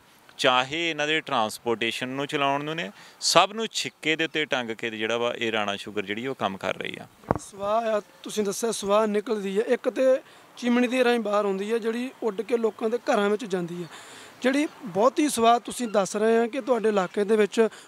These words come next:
Speaker 2: ਕੁਝ ਇੱਦਾਂ ਦੇ ਵੀ ਇਲਾਕੇ ਜਿੱਥੇ ਸਵਾਹ ਨੂੰ ਸੁੱਟਿਆ ਜਾਂਦਾ ਹੈ,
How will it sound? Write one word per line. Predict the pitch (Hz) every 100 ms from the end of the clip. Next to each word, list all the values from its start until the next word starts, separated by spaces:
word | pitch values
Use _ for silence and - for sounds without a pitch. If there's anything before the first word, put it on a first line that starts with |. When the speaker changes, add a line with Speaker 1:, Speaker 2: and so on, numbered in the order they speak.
| -
Speaker 2:
ਕੁਝ | 233 233
ਇੱਦਾਂ | 285 208 233
ਦੇ | 233
ਵੀ | 247
ਇਲਾਕੇ | 220 202 262
ਜਿੱਥੇ | 226 247
ਸਵਾਹ | 226 208 202
ਨੂੰ | 233
ਸੁੱਟਿਆ | 208 233 277 269
ਜਾਂਦਾ | 196 175
ਹੈ, | 165